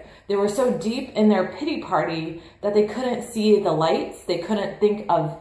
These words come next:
any kind of compliment, even, like, a really just basic one. And I was realizing the power of our own thoughts and our own beliefs about ourselves. So it is crazy how, you know, I've always read that, you know, what you believe, you become, and,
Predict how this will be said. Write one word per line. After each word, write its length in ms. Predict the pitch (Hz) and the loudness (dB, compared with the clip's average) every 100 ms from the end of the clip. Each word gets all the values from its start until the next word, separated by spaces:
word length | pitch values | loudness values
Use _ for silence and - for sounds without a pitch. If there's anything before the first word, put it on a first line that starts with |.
| - | -6
any 280 | - 359 - | -2 0 -2
kind 220 | - 170 | -2 -4
of 120 | 165 | -2
compliment, 600 | 175 160 170 170 170 170 | 0 0 0 -2 -2 0
even, 320 | 214 254 233 | -2 2 2
like, 320 | 208 185 - - - _ _ _ | 4 2 -2 -12 -20 _ _ _
a 100 | 202 | -2
really 320 | 202 202 202 202 | 2 4 4 2
just 280 | 196 165 | -2 -4
basic 380 | 156 220 - 214 | -2 -2 0 -2
one. 420 | 151 135 135 151 180 - _ _ _ _ _ _ - - | -2 -2 -2 -4 -8 -18 _ _ _ _ _ _ -20 -10
And 340 | 233 226 214 | -4 2 2
I 100 | 214 | 2
was 180 | 208 196 | 0 0
realizing 720 | 233 269 214 208 185 180 190 - - - | 0 4 4 4 2 -2 -6 -14 -20 -6
the 100 | 233 | -2
power 640 | 240 240 233 240 262 285 277 | -2 2 4 6 4 2 2
of 120 | 208 | 2
our 160 | 196 - | 2 2
own 240 | 190 190 | 0 0
thoughts 340 | 185 165 - - | 4 4 4 0
and 80 | |
our 100 | 180 | -2
own 160 | 165 175 | 0 0
beliefs 340 | 170 170 170 | 0 0 0
about 220 | 156 147 147 | 2 2 4
ourselves. 640 | 143 - 123 - - - - _ _ _ _ _ | 2 2 2 0 -6 -14 -18 _ _ _ _ _
So 960 | - - 277 247 233 220 220 214 - - | -14 -2 2 4 4 6 4 2 -6 -4
it 140 | 220 247 | 0 2
is 260 | 302 311 | 0 -2
crazy 520 | - 247 262 220 202 | -6 -2 -2 2 2
how, 320 | 208 208 190 190 | 2 2 2 0
you 80 | |
know, 80 | 196 | -6
I've 140 | 196 220 | -8 -8
always 240 | 247 - | -10 -10
read 360 | 196 220 208 208 | -2 2 4 4
that, 280 | 165 151 156 | 2 2 0
you 60 | |
know, 160 | 170 151 | 0 0
what 240 | 147 180 185 | 2 0 0
you 60 | |
believe, 340 | 180 196 220 202 | 2 4 4 2
you 140 | 170 | -4
become, 640 | 151 - 254 240 233 220 | -6 -2 2 2 2 0
and, 260 | 151 143 | -2 -4